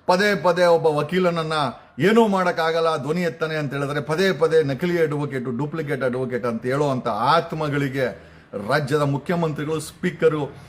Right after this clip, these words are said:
ಇದಕ್ಕೆ ಉತ್ತರವನ್ನ ಕೊಡಬೇಕು ಅಂತ, ಆ,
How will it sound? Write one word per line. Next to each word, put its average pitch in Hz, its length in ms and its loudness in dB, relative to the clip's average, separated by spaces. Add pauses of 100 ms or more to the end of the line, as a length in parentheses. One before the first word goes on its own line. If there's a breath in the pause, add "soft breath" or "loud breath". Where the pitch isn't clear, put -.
(140)
ಇದಕ್ಕೆ 143 240 -2
ಉತ್ತರವನ್ನ 175 500 0
ಕೊಡಬೇಕು 143 600 -2
ಅಂತ, 123 180 -2
ಆ, - 640 -4